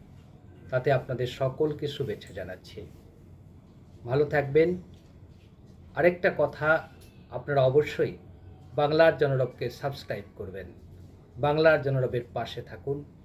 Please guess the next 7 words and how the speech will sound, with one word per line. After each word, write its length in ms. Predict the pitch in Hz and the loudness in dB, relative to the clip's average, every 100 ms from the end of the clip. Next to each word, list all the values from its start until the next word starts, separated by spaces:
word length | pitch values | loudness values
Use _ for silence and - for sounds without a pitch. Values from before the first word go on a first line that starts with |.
| - - - - - - | -20 -20 -20 -20 -20 -12
যা 180 | - 156 | 0 2
সত্য, 680 | 151 185 180 - - 175 190 208 - | 4 2 0 -2 -6 -4 -4 -10 -6
যা 120 | 127 | -4
নির্ভীক, 580 | 117 131 139 147 160 180 - - - | -2 -2 -2 -2 -2 -4 -10 -20 -12
যা 260 | - 120 123 - - - - - - - - - - 127 | -4 -4 -4 -8 -20 -20 -20 -20 -20 -20 -20 -20 -12 0
বলিষ্ঠতা 680 | 160 202 214 - 190 190 | 2 2 -2 -6 -2 0
নিয়ে 340 | 165 165 185 | 2 4 4